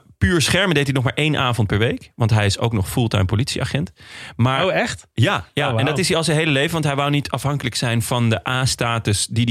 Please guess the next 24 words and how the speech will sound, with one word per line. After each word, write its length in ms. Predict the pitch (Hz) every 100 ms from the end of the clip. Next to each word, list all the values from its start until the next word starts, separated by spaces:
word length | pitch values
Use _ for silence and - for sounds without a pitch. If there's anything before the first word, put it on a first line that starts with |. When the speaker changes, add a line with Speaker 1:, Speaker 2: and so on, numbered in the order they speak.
| 113
Speaker 1:
hij 100 | 113
eventueel 300 | 107 113 110
zou 120 | 117
kunnen 200 | 117 107
verliezen. 300 | 110 123 131
Want 120 | 120
schermen 260 | - 147 151
is 100 | 120
heel 120 | 123
onzeker. 480 | 117 104 95 117 160
Het 140 | 170
is 100 | 110
gewoon, 340 | - 104 104 98 - - _
eh, 600 | - 98 98 95 98 92
eh, 60 | 90 -
ja, 320 | - 110 92 - -
je, 400 | 104 95 - 95
als 160 | - -
je 60 | 113
eruit 200 | 110 110
ligt 200 | 98 -
ben 160 | 104
je 160 | 98 92
ook, 340 | 101 95 -